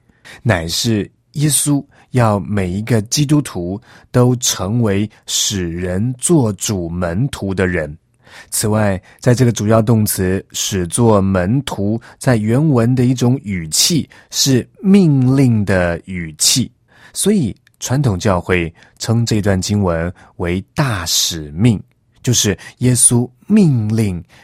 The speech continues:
每一位基督徒都必须成为一个使人做主门徒的人。而在以上这段经文当中，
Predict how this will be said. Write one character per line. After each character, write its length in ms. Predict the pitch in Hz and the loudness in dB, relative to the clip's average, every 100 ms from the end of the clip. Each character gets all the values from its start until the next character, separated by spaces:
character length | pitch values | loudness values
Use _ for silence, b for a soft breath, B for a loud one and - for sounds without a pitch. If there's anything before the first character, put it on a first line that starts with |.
| b | b
每 200 | - 90 | -4 -2
一 80 | 90 | 0
位 180 | 113 104 | 2 0
基 160 | 90 | 0
督 140 | 117 127 | -2 -2
徒 400 | - - 87 92 b b | -2 -8 -8 -8 b b
都 240 | - 117 117 | -2 0 0
必 280 | - 135 110 | -2 -2 -2
须 240 | - 110 | -2 -4
成 360 | 104 - 98 123 | -4 -4 -2 0
为 120 | 107 | 0
一 100 | 107 | 0
个 240 | 107 98 87 b b | 0 -2 -2 b b
使 500 | b - - - 92 | b 0 0 0 -2
人 360 | 90 87 98 120 - | -2 0 0 -4 -4
做 360 | - 170 113 92 | 0 2 2 -2
主 360 | - 101 82 | -4 -6 -6
门 420 | 80 85 82 123 131 | -6 -6 -4 -4 -4
徒 260 | - 95 | -8 -6
的 100 | 92 | -2
人。 260 | 90 85 78 - _ _ _ B B B | 0 -2 -4 -10 _ _ _ B B B
而 100 | 127 | 2
在 160 | 143 | 4
以 200 | 120 95 | 2 0
上 260 | 82 120 110 | -2 0 0
这 140 | 110 | 0
段 180 | 110 101 | 2 2
经 140 | 101 110 | 2 2
文 160 | 95 | 2
当 220 | 101 110 | 4 2
中， 280 | 113 120 123 | 4 4 4